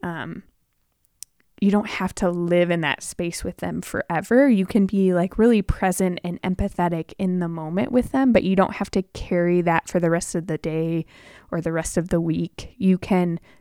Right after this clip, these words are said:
be present with them and be in the moment with them. And then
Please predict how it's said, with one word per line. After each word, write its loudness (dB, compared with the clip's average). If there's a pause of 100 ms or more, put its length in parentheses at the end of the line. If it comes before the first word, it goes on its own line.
(180)
be 4
present 0
with -4
them -4
and -6
be -2
in -4
the -4
moment -6
with -4
them. 0 (480)
And 2
then 2